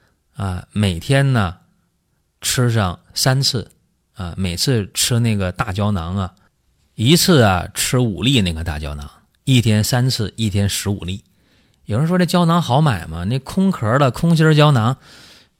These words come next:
药店都有卖的，很好买啊。关键是这个方子的思路啊，非常非常好，能真正的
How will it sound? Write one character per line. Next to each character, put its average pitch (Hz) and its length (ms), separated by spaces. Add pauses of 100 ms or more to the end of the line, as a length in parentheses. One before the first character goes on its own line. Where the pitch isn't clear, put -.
药 202 160
店 208 160
都 175 80
有 120 80
卖 107 240
的， 80 220
很 127 200
好 151 120
买 110 180
啊。 85 380 (520)
关 151 200
键 156 180
是 123 260 (440)
这 120 180
个 104 140
方 165 340
子 123 120
的 90 280
思 - 240
路 190 260 (460)
啊， - 300 (100)
非 117 180
常 101 160
非 85 140
常 80 140
好， - 320 (580)
能 95 200
真 143 200
正 147 240
的 80 240